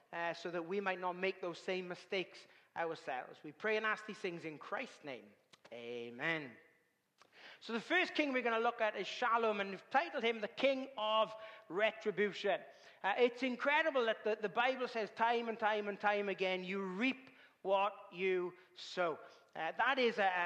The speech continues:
a fundamental, basic fact of the Bible.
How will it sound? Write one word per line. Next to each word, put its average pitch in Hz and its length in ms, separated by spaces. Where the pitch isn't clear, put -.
a 180 40
fundamental, 226 800
basic 240 400
fact 208 440
of 185 400
the 180 60
Bible. 170 440